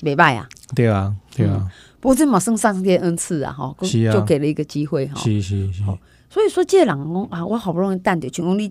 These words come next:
Speaker 1: 内底写的故事啊，吼，你是感觉讲需要勇气，吼，勇气安尼啦，吼。那个愿意捐的人需要什么勇气？啊，那边受捐的人有什么勇气？
Speaker 2: 愿意捐的人当然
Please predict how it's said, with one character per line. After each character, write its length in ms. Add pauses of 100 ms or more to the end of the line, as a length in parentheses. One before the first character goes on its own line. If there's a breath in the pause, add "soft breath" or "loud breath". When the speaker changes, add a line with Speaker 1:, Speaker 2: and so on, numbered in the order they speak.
Speaker 1:
内 180
底 160
写 120
的 140
故 220
事 240
啊， 200
吼， 240 (460 soft breath)
你 140
是 100
感 180
觉 140
讲 340 (920)
需 220
要 260 (680)
勇 260
气， 280 (180)
吼， 340
勇 240
气 260
安 140
尼 120
啦， 120
吼。 320 (920 soft breath)
那 120
个 160 (280)
愿 200
意 140
捐 260
的 120
人 160
需 140
要 100
什 120
么 120
勇 200
气？ 380
啊， 80
那 100
边 140
受 300
捐 200
的 120
人 100
有 60
什 120
么 140
勇 220
气？ 260 (600)
Speaker 2:
愿 200
意 60
捐 200
的 120
人 160
当 180
然 180